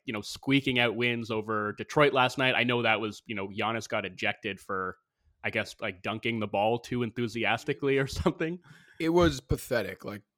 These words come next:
Speaker 2: that official should be fined.
Speaker 1: Squeaking out a win over, like, a really undermanned Heat team, over a Knicks team that's really struggling,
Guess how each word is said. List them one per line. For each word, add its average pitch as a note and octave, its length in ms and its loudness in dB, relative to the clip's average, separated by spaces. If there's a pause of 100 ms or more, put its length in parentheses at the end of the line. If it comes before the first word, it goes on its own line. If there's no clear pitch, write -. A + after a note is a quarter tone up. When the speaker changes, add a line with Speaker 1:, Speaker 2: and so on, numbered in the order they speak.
Speaker 2:
that C3+ 160 2
official C3+ 380 -4
should C3 180 -6
be A2+ 80 -8
fined. F#2 520 -12 (320)
Speaker 1:
Squeaking F#3+ 600 2
out C#3+ 300 6 (420)
a C3+ 80 4
win B2 600 0 (500)
over, B2+ 380 4
like, B2 160 2
a B2+ 60 2
really D3 260 6
undermanned B2 520 2
Heat F3+ 260 -4
team, C#3+ 540 2 (640)
over B2 760 2
a A2+ 100 2
Knicks C#3 300 0
team C#3+ 260 2
that's B2+ 200 -2
really C3 180 2
struggling, A#2+ 800 0